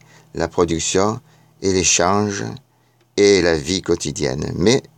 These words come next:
sans oublier que toute revalorisation du capital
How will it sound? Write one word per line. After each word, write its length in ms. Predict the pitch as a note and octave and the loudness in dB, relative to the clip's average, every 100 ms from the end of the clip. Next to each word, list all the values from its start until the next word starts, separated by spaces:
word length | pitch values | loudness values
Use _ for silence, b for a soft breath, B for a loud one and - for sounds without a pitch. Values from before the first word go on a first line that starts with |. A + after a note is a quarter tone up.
| - | -10
sans 500 | - - F#2+ F#2+ F#2+ | -4 0 0 0 0
oublier 400 | F#2 D2 E2+ G#2 | -2 0 2 2
que 100 | E2+ | 2
toute 400 | D#2+ - A2+ A2 | -6 -6 -6 -2
revalorisation 1200 | E2+ E2+ G#2 G2 G2 G2+ G2 G2 F#2 F2+ - G#2+ | 0 4 4 4 2 2 2 2 0 -2 -2 -4
du 140 | F#2+ - | -4 -4
capital 600 | A2+ E2+ D#2+ - G2+ | -4 -4 -6 -2 -2